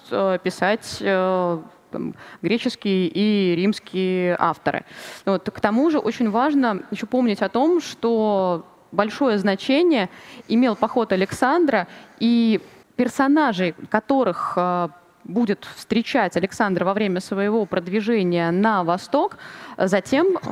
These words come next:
античная традиция преподносит как грозных соперников, серьезных противников, да, невероятно богатые земли с невероятно богатыми царями. Потому что иначе возникает вопрос: ну а зачем вообще туда тащиться за эти три девять земель?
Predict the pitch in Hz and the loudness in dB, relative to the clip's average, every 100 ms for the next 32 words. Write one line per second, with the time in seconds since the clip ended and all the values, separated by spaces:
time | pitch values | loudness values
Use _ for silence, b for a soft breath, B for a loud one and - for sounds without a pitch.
0 | - - 214 247 - 185 175 185 311 294 | -4 -2 0 -2 -2 -2 0 2 2 2
1 | 196 185 175 170 254 - - 196 - - | -2 -2 0 0 0 0 0 0 -2 -12
2 | - 170 190 214 226 233 - - 185 202 | -10 -2 0 0 2 -2 0 -2 -2 0
3 | 202 175 160 170 - - 175 170 233 214 | 2 2 0 -2 -2 -2 -2 0 0 2
4 | 254 - 208 - - 220 233 165 170 156 | 0 0 -2 -2 0 2 2 2 0 -2
5 | B B 196 220 190 175 202 240 226 202 | B B 2 2 2 2 2 2 0 2
6 | 170 185 170 190 226 226 220 190 147 180 | 0 0 2 2 2 0 2 0 0 2
7 | 214 202 185 202 185 185 196 226 185 180 | 2 2 0 0 0 2 0 0 0 2
8 | 175 196 202 196 - 208 214 160 165 190 | 2 0 0 0 0 0 2 0 -2 -2
9 | 190 277 453 269 214 165 285 302 269 - | -2 -2 0 0 0 0 0 0 0 -2
10 | - 226 220 220 349 453 202 254 226 226 | -2 -2 -2 -2 -2 -2 -2 -4 -4 -4
11 | 233 180 - - 233 - 554 247 202 175 | -2 -4 -8 -10 -8 -6 -4 -2 -2 -2
12 | 202 220 170 170 156 214 226 165 | -2 -2 -2 -4 -2 0 2 2